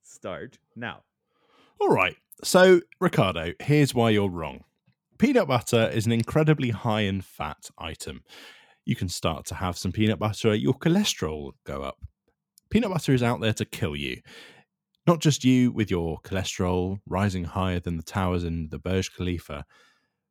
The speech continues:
Speaker 2: but also the mere person with an allergy. The second you open up a packet of peanuts,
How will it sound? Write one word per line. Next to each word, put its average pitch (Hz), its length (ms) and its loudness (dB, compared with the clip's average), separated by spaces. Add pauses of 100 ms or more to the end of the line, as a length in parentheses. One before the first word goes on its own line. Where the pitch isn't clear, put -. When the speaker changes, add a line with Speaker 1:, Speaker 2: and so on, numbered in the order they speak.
(100)
Speaker 2:
but 131 120 4
also 135 480 4 (260)
the 101 180 -2
mere 127 200 4
person 95 520 -2
with 90 140 -2
an 90 100 -6
allergy. 71 520 -12 (460)
The 139 80 4
second 143 640 -2
you 127 160 -2
open 123 340 -2
up 117 160 -6
a 123 60 -6
packet - 480 -10
of 104 100 -12
peanuts, 85 640 -8